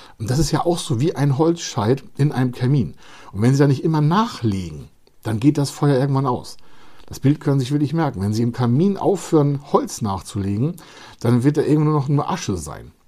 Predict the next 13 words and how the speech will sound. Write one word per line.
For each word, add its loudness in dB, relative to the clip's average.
Und -2
das 2
ist 2
auch 4
etwas, 0
was -4
viele 2
Unternehmen 2
so 2
vor 0
sich 0
her 2
treiben. -10